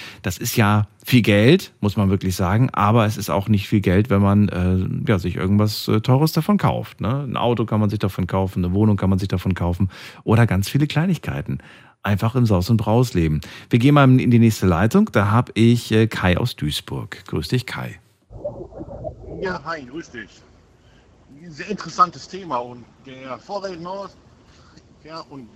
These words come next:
Speaker 2: davor die beiden, also die beiden, die haben, ja, die waren sehr gut, also da hab ich ja zugehört und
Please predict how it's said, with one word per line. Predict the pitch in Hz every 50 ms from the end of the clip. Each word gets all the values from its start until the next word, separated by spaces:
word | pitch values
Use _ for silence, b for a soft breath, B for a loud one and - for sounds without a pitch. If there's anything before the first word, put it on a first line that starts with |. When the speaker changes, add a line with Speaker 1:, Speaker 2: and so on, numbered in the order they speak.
| 113 110
Speaker 2:
davor | 120 117 - - 190 196
die | 165 139 123
beiden, | 113 107 113 117 127 123 110
also | - 127 120 120
die | 107 110
beiden, | 98 123 156 170 151 120 113
die | 107 104 107
haben, | 135 160 160 139 120 - - - - - _ 143
ja, | 170 196 214 196
die | 165 156 147
waren | 165 175 170
sehr | 156 165 165 160
gut, | 165 170 135 117
also | 117 117 113 107
da | 104 123 127 143
hab | 139 139
ich | 123 156
ja | 156 151 143
zugehört | - - 180 170 139 123 113 113 139 165 - _ b b b b b b b b b b _ _
und | 123 127 131 131 127 127 131 127 127 123 127 123